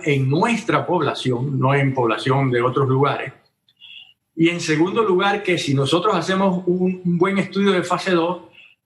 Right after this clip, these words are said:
pudiéramos tener acceso rápidamente en septiembre, octubre, noviembre a estudios de fase tres. Y estudios de fase tres implican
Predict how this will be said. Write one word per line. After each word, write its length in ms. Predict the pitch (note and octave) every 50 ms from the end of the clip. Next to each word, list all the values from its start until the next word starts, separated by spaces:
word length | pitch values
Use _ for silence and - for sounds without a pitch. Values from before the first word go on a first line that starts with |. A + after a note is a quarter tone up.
| _ _ _ _ _
pudiéramos 580 | - D3+ D3+ D3+ D#3 D#3+ E3+ F3+ F3+ F3+ E3+ -
tener 220 | D#3+ D3 D3 D#3+
acceso 400 | E3 D#3+ - - D#3+ - E3+ D#3
rápidamente 720 | D#3 F3 F3 F3 F3+ E3 D3+ D3 D#3+ E3 E3+ D#3 - D3 C#3
en 300 | C3+ B2+ A#2+ A#2 A#2+ - -
septiembre, 640 | - - C3 A#2 - - - D#3+ E3+ F3+ E3 D3+ C#3
octubre, 480 | C3 B2 B2 - - F#3 F3+ E3+ D#3+ D3
noviembre 480 | C#3 C3 C3 D3 D#3+ F3 E3+ E3+ E3 -
a 200 | - A#2+ - -
estudios 400 | - - - E3 D#3+ E3 E3+ D3+
de 80 | C#3 A#2+
fase 360 | - - C#3+ C3+ - C#3+ C3+
tres. 300 | D#3 E3 D#3 B2+ A#2 A2+ B2
Y 80 | B2+
estudios 360 | A#2+ - - D#3 F3+ F#3+ E3+
de 40 | C#3+
fase 280 | - E3 E3 D#3+ F3+ F3
tres 240 | E3+ E3 E3+ E3+ E3+
implican 800 | E3+ D#3+ - E3+ E3+ E3 E3+ - - E3 E3 D#3+ E3 F3 -